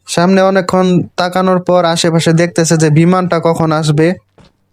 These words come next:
এখনই সে সব কিছু রেডি করে রাখছে, এখন বিমান আসলেই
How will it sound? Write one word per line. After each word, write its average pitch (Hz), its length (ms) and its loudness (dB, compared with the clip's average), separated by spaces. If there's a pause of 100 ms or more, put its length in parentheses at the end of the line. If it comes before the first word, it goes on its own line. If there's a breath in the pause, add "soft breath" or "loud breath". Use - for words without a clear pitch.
(120)
এখনই 175 400 0
সে 175 280 2 (180)
সব 165 180 -2
কিছু 175 280 -2
রেডি 156 260 2
করে 170 220 0
রাখছে, 170 500 -2
এখন 165 380 0
বিমান 165 320 2
আসলেই 170 520 0